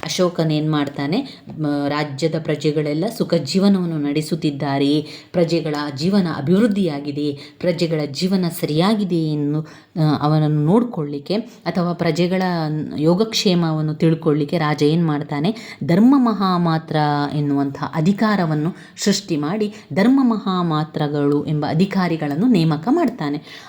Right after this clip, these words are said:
ಆ ಧರ್ಮ ಮಹಾಯಾತ್ರೆಗಳು ಏನು ಮಾಡ್ತಾರೆ, ಇಡೀ ಸಾಮ್ರಾಜ್ಯಕ್ಕೆ ತೆರಳಿ ಅಲ್ಲಿರುವಂತಹ ಪ್ರಜೆಗಳು,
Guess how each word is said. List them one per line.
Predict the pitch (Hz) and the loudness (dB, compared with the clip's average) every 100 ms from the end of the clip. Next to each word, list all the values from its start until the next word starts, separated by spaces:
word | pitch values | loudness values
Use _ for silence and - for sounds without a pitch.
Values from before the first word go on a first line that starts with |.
| - | -2
ಆ | 190 269 | 2 4
ಧರ್ಮ | 175 190 262 330 | 4 4 4 4
ಮಹಾಯಾತ್ರೆಗಳು | 269 233 226 214 180 175 175 165 165 | 2 2 0 2 2 0 0 0 2
ಏನು | 160 185 196 | 2 2 2
ಮಾಡ್ತಾರೆ, | 156 147 - 143 143 143 - - - 170 | 0 -6 -8 -8 -8 -10 -18 -20 -8 -2
ಇಡೀ | 185 220 208 | 0 2 0
ಸಾಮ್ರಾಜ್ಯಕ್ಕೆ | 175 156 160 165 151 156 151 151 | 0 0 0 0 0 -4 -2 -4
ತೆರಳಿ | 147 190 247 190 - - | -2 0 0 0 -6 -6
ಅಲ್ಲಿರುವಂತಹ | 190 233 226 180 160 156 160 151 | -4 -4 -4 -6 -6 -6 -2 -2
ಪ್ರಜೆಗಳು, | 151 165 175 156 147 | 0 0 2 2 0